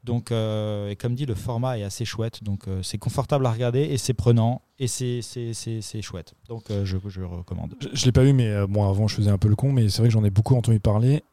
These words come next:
Speaker 2: Et, euh, c'est, c'est, ce qui est plutôt bien, c'est que Disney, en dehors, effectivement, de tout ce qui est Star Wars, Marvel, ils produisent quand même de plus en plus de séries aussi maintenant de, de qualité.
Speaker 1: Ouais.
Speaker 2: Bon, euh, vis-à-vis de Netflix, hein, c'est une, devenu une obligation, et puis, euh, H B O aussi,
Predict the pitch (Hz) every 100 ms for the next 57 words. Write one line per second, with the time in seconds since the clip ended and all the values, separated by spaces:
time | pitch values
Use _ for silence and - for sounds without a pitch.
0 | - 107 101 101 101 107 107 - - -
1 | - - 120 104 143 160 143 113 143 165
2 | 123 123 107 131 - 135 170 - - -
3 | - _ _ 135 135 117 131 127 113 -
4 | - 120 117 110 101 98 95 92 - -
5 | 104 95 107 95 101 98 98 98 90 113
6 | 165 - - _ 156 131 - 139 143 160
7 | 139 147 127 - 160 139 135 151 120 107
8 | - 120 135 120 - 123 120 120 117 113
9 | 113 120 113 - 113 107 92 - _ _
10 | _ _ - 90 87 92 95 - - -
11 | - _ _ _ _ 98 95 95 98 95
12 | 95 - 131 - 107 104 98 95 95 123
13 | 101 101 104 107 107 110 120 101 - 143
14 | 135 113 - 107 101 101 104 107 95 101
15 | 107 101 101 160